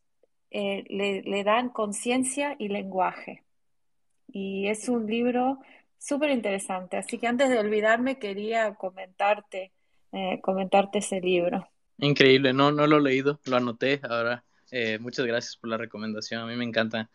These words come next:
Speaker 2: cuando me recomiendan libros. <laughs>
Speaker 1: Te lo paso igual, cualquier cosa después por, por mensaje con el autor y eso.
Speaker 2: Gracias, sí. Me pareció interesante que te haya remitido a un corazón, eh, porque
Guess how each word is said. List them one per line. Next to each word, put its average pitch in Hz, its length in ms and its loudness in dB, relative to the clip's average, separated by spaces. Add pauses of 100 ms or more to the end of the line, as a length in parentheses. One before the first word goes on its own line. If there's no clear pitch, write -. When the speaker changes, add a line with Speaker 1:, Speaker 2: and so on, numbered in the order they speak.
(440)
Speaker 2:
cuando 117 180 -2
me 113 100 2
recomiendan 110 540 0
libros. - 400 0
<laughs> 160 240 2 (800)
Speaker 1:
Te 233 140 6
lo 247 180 4
paso 262 280 4
igual, 262 260 8
cualquier 233 260 4
cosa 240 260 0
después 233 380 -2
por, 214 460 -2
por 196 200 -4
mensaje 220 540 2
con 190 180 -2
el 180 140 -4
autor 175 460 2
y 104 100 -6
eso. - 240 -10 (500)
Speaker 2:
Gracias, 117 520 4
sí. 120 180 -2 (220)
Me 175 120 4
pareció 170 300 6
interesante 156 500 2
que 120 120 -8
te 127 120 0
haya 127 140 2
remitido 120 460 -4
a 120 40 -4
un 120 60 -6
corazón, 120 580 -6 (400)
eh, 113 380 0 (120)
porque 113 640 0